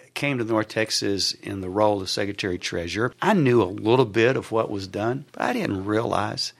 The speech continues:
how much out of our team here is really about mobilizing believers. I look at our children's leader, Michelle Garland, all of the resources that she gives.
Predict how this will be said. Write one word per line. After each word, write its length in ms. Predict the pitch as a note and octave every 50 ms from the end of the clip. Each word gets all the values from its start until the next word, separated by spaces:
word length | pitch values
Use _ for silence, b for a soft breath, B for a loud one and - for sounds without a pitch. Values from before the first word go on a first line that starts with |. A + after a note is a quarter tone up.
| b
how 260 | b - - A2+ A#2 A#2+
much 560 | A2+ G#2 G2 F#2 F2+ - - - - - - -
out 260 | F#2 G2 A2 A#2 G#2
of 180 | G2 F2+ - - _ _ _ _
our 440 | - - - F#2 A#2+ B2+ B2 B2+ C3+
team 440 | C3 - - C3+ B2 A#2+ B2 A#2 G2+
here 400 | - A2+ G2 F2+ F#2 G#2 A#2 B2+ -
is 280 | B2 G#2+ F2+ E2 F2 F#2+
really 560 | G2 G2 G#2+ C3+ D3+ D3+ B2 A#2 G#2+ G#2 - -
about 640 | - G#2 F#2 E2+ F2 A2 A#2 A#2 G2 F#2 G2 - -
mobilizing 1120 | A#2 G2 G2 G#2+ A#2 C3+ D3+ C#3+ G2 G2 E2 D2+ D#2+ D#2+ D#2+ E2 E2+ E2+ E2+ F2+ F#2 F#2+ b b b b b b _ _ _
believers. 800 | - A#2 A2+ B2+ D3+ E3+ D#3 - - - - - - - - - -
I 100 | G2 F#2+
look 320 | G2+ G2+ G#2+ A#2+ A#2+ -
at 220 | A2 G2+ - - -
our 180 | E2 D#2+ D#2+
children's 640 | - - - A2+ A2+ B2+ A#2+ B2 C3 B2+ A2 - A#2+
leader, 340 | A#2+ C3 C3 B2+ B2+ B2
Michelle 380 | - E2+ E2+ - - G2 F2 E2+
Garland, 500 | E2 F2+ G#2+ B2 B2+ B2+ B2+ B2+ A#2+ A#2 - _ _
all 320 | - F#2+ G#2+ B2 C3 C3+ C3
of 140 | A#2 G2+
the 100 | G2+ G2
resources 840 | F2+ F2+ G2 A2+ A#2+ A#2+ - - B2 A#2 A#2+ - - - A#2 G#2+ G2+ G2+
that 180 | F#2 F2+ -
she 240 | - - - A#2 A#2+
gives. 460 | A2 G2 G#2+ A2 A2 A#2+ C3+ - -